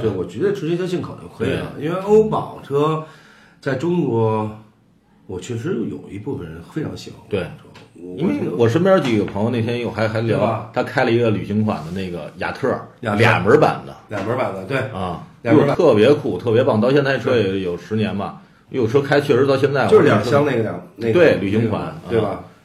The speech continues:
Speaker 2: 也非常棒。
Speaker 1: 非常好。
Speaker 2: 嗯。
Speaker 1: 所以然后欧宝的其他车辆呢，呃，现在就是很多都在通用生产嘛。
Speaker 2: 嗯。
Speaker 1: 但是呢，我觉得P S集团拿过来以后，它会增加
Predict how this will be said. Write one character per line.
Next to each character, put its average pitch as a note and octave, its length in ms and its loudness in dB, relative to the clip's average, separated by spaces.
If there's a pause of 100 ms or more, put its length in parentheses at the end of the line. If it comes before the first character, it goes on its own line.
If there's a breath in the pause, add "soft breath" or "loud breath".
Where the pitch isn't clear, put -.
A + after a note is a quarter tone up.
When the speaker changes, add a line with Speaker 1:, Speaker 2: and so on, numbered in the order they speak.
Speaker 2:
也 F2 80 -8
非 C#3 140 4
常 A#2 160 2
棒。 F#2 320 -4
Speaker 1:
非 E2+ 140 -8
常 A2 120 0
好。 F#2+ 240 -8 (160 loud breath)
Speaker 2:
嗯。 F#3 80 -8
Speaker 1:
所 E3+ 100 0
以 E3+ 60 4
然 E3 140 4
后 F3+ 140 6
欧 G3 220 4
宝 A2 280 0
的 A2 260 0
其 B2 220 -4
他 E3+ 220 2
车 C#3+ 180 -2
辆 B2 260 2
呢， F#2 320 -8 (380 soft breath)
呃， G2 280 -6
现 A#2 220 -6
在 B2+ 160 -2
就 A2+ 160 -4
是 G2+ 200 -6
很 E2 180 -12
多 G#2+ 100 -4
都 C3 100 -4
在 B2+ 120 -4
通 D3 180 -4
用 D3+ 100 -2
生 C3 160 -4
产 A2 220 -6
嘛。 A2 160 2
Speaker 2:
嗯。 F#2 60 -4 (420 loud breath)
Speaker 1:
但 C3+ 220 -2
是 B2+ 100 -2
呢， G#2+ 240 -2
我 G2+ 180 -8
觉 G2 140 -8
得 B2 220 -4
P G#2 120 -8
S A2+ 200 -2
集 A2+ 100 -4
团 A2+ 160 -2
拿 G#2 140 -6
过 G#2+ 100 -6
来 A2 60 -4
以 G#2 120 -6
后， F#2 100 -12
它 G2+ 100 -12
会 G#2 120 -10
增 A2+ 140 -10
加 A2 160 -12